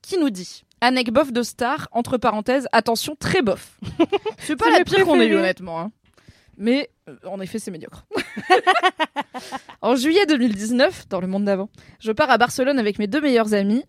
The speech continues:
Speaker 1: On prend l'avion depuis un petit aéroport en Suisse. Alors qu'on attend dans la file pour embarquer, on remarque deux types dans la section business, mais ça reste EasyJet, donc on est juste séparés par une barrière. <laughs> Je rigole et je dis à mes potes, «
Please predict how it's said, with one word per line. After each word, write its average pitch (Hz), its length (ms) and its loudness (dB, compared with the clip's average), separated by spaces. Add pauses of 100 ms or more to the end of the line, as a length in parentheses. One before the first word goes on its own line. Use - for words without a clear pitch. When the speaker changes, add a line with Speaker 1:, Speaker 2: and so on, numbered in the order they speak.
Speaker 1:
On 208 100 -8
prend - 180 0
l'avion 262 260 2
depuis 220 240 -2
un 190 80 -2
petit - 280 -6
aéroport 226 400 2
en 220 80 -2
Suisse. - 440 -12 (400)
Alors 247 180 2
qu'on 233 160 2
attend 269 220 2
dans 262 100 4
la 214 140 4
file 254 200 -10
pour 208 140 -6
embarquer, 226 600 -2
on 233 40 -4
remarque 226 400 2
deux 208 180 -2
types - 280 -12
dans - 100 6
la 190 100 4
section 247 380 -4
business, 226 640 -2 (260)
mais 196 120 -4
ça 214 140 0
reste 240 260 0
EasyJet, 214 400 0 (120)
donc 196 200 -6
on 202 80 -2
est 196 100 0
juste 226 180 -6
séparés 220 300 0
par 226 160 2
une 226 80 4
barrière. 214 340 2 (640)
<laughs> - 80 6 (1200)
Je 226 160 2
rigole 269 360 4
et 262 100 4
je 214 40 -4
dis 233 100 0
à 285 60 6
mes 220 140 4
potes, « - 360 -4